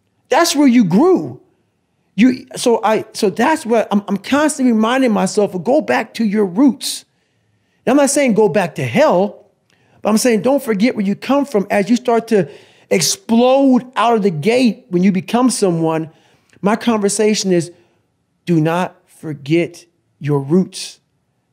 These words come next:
Do not forget your roots. Don't let this become so big that you lose yourself amongst the noise.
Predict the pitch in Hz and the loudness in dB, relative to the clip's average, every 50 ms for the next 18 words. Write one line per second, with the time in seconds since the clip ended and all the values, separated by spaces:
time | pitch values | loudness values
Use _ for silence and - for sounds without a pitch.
0 | _ - 151 147 147 139 156 175 185 185 185 - _ _ - - 151 156 143 143 | _ -4 -2 -2 0 0 0 0 0 -2 -4 -8 _ _ -20 -16 -14 -14 -10 -4
1 | 156 175 180 175 175 - - 147 156 147 147 143 165 185 160 - - - - - | -2 -2 -2 -2 -6 -14 -12 -8 -8 -8 -4 -2 -2 -2 -2 -2 -8 -14 -12 -6
2 | 147 160 175 180 185 196 190 190 - 196 190 - - 170 151 - 202 196 185 - | -2 -2 -2 0 0 -2 -2 -2 -2 -6 -6 -6 -8 -10 -6 -4 -2 -2 -2 -2
3 | - - 180 165 143 131 190 214 208 170 165 170 151 - - 170 156 165 190 226 | -2 -2 -2 -2 0 0 0 0 0 0 -4 -8 -8 -8 -10 -8 -2 0 2 2
4 | 226 196 160 170 160 156 - 170 165 160 151 - - _ _ _ _ _ _ - | 2 2 0 -2 -4 -2 0 0 0 0 -2 -6 -14 _ _ _ _ _ _ -4
5 | 165 160 160 175 196 190 185 - - - 175 165 170 190 208 196 180 147 123 110 | -2 0 2 2 2 0 -2 -4 -2 -2 0 2 2 2 2 2 0 0 -4 -6
6 | 98 - - - - | -8 -10 -10 -10 -12